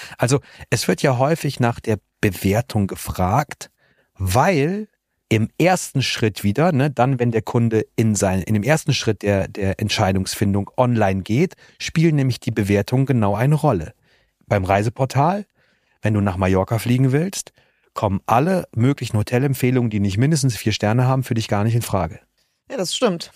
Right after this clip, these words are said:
Speaker 1: Ganz viele Menschen filtern das direkt einfach automatisch aus. Eigentlich voll unfair, ne? Weil man weiß gar nicht, wie diese Bewertungen zustande gekommen sind. Ja, aber trotzdem, irgendein Kriterium, um aus dieser Masse an, des Angebotes irgendwas auswählen zu können,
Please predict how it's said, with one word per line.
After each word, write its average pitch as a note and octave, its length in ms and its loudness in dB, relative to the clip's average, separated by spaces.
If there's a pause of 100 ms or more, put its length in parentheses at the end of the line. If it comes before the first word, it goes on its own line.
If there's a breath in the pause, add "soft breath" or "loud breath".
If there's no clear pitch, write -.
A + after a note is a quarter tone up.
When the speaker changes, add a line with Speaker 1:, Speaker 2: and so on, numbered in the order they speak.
(120)
Speaker 1:
Ganz C3+ 180 0
viele A#2+ 180 0
Menschen A2+ 300 0
filtern A#2 360 0
das - 180 -4
direkt A2 300 -2
einfach G#2 220 -4
automatisch F#2+ 560 0
aus. B2 400 0
Eigentlich A2+ 200 0
voll G#2+ 200 2
unfair, A2+ 480 0
ne? A2+ 160 0
Weil A#2+ 100 2
man G#2 160 -2
weiß A#2 220 0
gar G#2+ 120 0
nicht, G2+ 140 -4
wie G#2 60 -6
diese G2+ 160 2
Bewertungen G2+ 400 0
zustande A#2+ 420 0
gekommen F2 380 0
sind. E2 220 -2
Ja, B2 100 2
aber C#3+ 160 2
trotzdem, A#2 460 -2 (240 loud breath)
irgendein D#3+ 400 2
Kriterium, D3 600 0
um A#2+ 140 -4
aus A2 100 -4
dieser A2 260 2
Masse C#3+ 420 0
an, A2+ 360 -2
des A#2 200 -4
Angebotes A#2+ 600 0
irgendwas G#2+ 220 -2
auswählen A2 400 0
zu G#2 140 -4
können, G2+ 220 -2